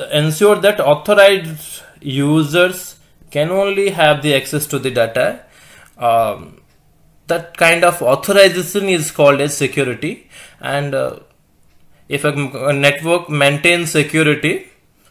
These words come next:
then we will say that the computer, the computer network is, uh, secure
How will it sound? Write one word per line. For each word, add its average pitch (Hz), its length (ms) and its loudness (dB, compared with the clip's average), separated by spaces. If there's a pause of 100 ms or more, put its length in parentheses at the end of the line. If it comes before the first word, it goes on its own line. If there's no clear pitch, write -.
(260)
then 180 480 -6 (420)
we 143 100 -8
will 139 180 -6
say 156 260 -2
that 185 220 -4
the 165 80 -12
computer, 131 580 -6
the 123 380 -8
computer 123 360 -4
network 131 440 -8
is, 160 200 -8 (600)
uh, 107 280 -10 (2250)
secure 165 640 -4